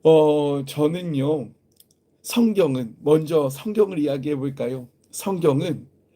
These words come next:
"하나님의 말씀은 반드시 이루어진다"라고 이야기하고 있습니다. 저는 그래서 이 말씀을 믿습니다. 어, 제가 저의 이야기를 잠깐 해보자면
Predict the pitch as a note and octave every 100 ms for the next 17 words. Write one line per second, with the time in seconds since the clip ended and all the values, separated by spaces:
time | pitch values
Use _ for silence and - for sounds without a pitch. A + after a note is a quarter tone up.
0 | _ - - G#3 G#3 F#3+ F3 E3 C3+ B2+
1 | C3+ - D3 D3 C#3 - C3+ C#3+ F#3 F3+
2 | - F3 D3+ C#3 D3+ E3 D3+ D#3 D#3 F3+
3 | A#2+ - _ - A#2+ B2 B2 - C#3+ C#3+
4 | D3 C3 C3+ B2+ C#3 C3+ - A#2 G2+ -
5 | - - - - - - E3+ F3+ F#3+ F3+
6 | F3 E3 F3 C#3 C3 C#3 D3 D3 C#3 A#2+
7 | B2+ - B2+ A2+ G#2 - _ _ _ -
8 | - - - - - C3+ C3+ D#3+ E3+ F3+
9 | D#3+ C#3+ B2+ C#3 _ _ - D#3+ D3+ D3
10 | B2+ - _ _ _ D3+ C#3+ B2+ B2+ A#2+
11 | A#2 - - - C3+ C3+ C#3 C3 D#3 D#3+
12 | D3+ C#3+ B2+ A2+ B2 C#3+